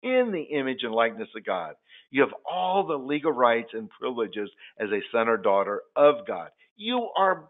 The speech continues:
blessed. You're designed to operate at the level of your Father. You have life abundantly. You have the mind of Christ and the wisdom of God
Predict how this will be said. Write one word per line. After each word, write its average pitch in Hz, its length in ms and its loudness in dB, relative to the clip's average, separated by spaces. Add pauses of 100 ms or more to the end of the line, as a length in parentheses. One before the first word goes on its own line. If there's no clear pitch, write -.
blessed. 190 460 2 (320)
You're 131 220 2
designed 143 800 -4
to 175 60 -14 (220)
operate 131 560 0 (300)
at 147 240 4 (340)
the 107 120 -2
level 107 800 2 (360)
of 120 280 4
your 110 200 -4
Father. 98 520 -2 (180)
You 233 160 -6
have 151 220 0 (100)
life 156 420 0
abundantly. 113 680 -6 (320)
You 123 140 2
have 98 120 0
the 101 80 -2
mind 143 460 0
of 165 80 -2
Christ 120 420 0 (300)
and 113 160 -4
the 101 80 -4
wisdom 139 580 2
of 110 180 -2
God 107 360 2